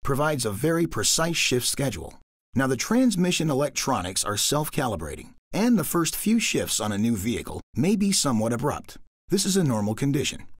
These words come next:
and smoother precision shifts will develop within a few hundred miles or kilometers. And this is a great feature. In manual mode, you can manually choose the best gear ratio to engage, depending on driving conditions.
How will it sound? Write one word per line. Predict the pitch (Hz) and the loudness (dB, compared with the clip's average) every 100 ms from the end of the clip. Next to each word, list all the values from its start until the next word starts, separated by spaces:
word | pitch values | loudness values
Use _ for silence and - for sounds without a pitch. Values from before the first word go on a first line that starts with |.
| - | -6
and | 101 | -2
smoother | - 170 185 85 | 0 2 2 0
precision | 87 - 120 - 208 101 | -4 -2 0 2 0 0
shifts | 82 - 90 - | -2 -2 -2 -4
will | 104 | -2
develop | 110 135 170 196 147 | -2 2 2 2 0
within | 131 107 | -4 -4
a | 92 | -2
few | 180 190 | 0 0
hundred | - 190 214 | 0 0 2
miles | 165 90 76 - - _ | 0 0 -4 -8 -8 _
or | 110 | -2
kilometers. | 113 131 120 78 80 - - - - _ _ | 0 -2 -2 -4 -8 -10 -12 -14 -20 _ _
And | 127 165 | 0 2
this | 226 | 2
is | 98 | 0
a | 95 | -2
great | 87 123 - | -2 -2 -4
feature. | 78 - - - _ _ _ - | -8 -8 -10 -14 _ _ _ -6
In | 113 120 | 2 2
manual | 156 226 185 85 | 4 4 2 0
mode, | 82 80 82 - - _ | -6 -6 -8 -10 -18 _
you | 113 | -2
can | 127 107 104 | 0 0 2
manually | 147 185 196 180 170 | 2 4 4 4 2
choose | - 160 170 139 | 0 2 2 0
the | 98 | -2
best | 139 165 - 107 | 0 -2 -2 0
gear | 190 185 | 2 2
ratio | 95 92 85 92 92 | 2 -2 -2 -2 -2
to | 110 143 | -2 0
engage, | 151 190 - - - - _ - | 2 2 0 -4 -10 -10 _ -4
depending | 226 220 131 92 | -2 0 0 -2
on | 101 101 | -4 -2
driving | 110 95 85 | -2 -2 -4
conditions. | 82 95 110 - - - | -6 -4 -4 -4 -8 -12